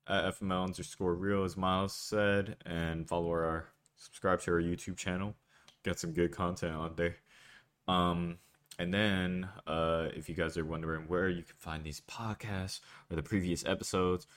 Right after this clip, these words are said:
or how you gonna share it to your family and friends, just tell 'em, "Hey, man, you got Spotify, you got Apple Podcasts."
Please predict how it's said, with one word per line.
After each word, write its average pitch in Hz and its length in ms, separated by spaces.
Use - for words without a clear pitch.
or - 120
how 123 160
you 135 160
gonna 120 180
share 117 220
it 120 100
to - 120
your 104 80
family 117 500
and 104 120
friends, 131 420
just - 240
tell 180 240
'em, 175 200
"Hey, 180 240
man, 156 300
you 165 100
got 165 160
Spotify, 165 540
you 165 60
got 160 200
Apple 156 260
Podcasts." 180 640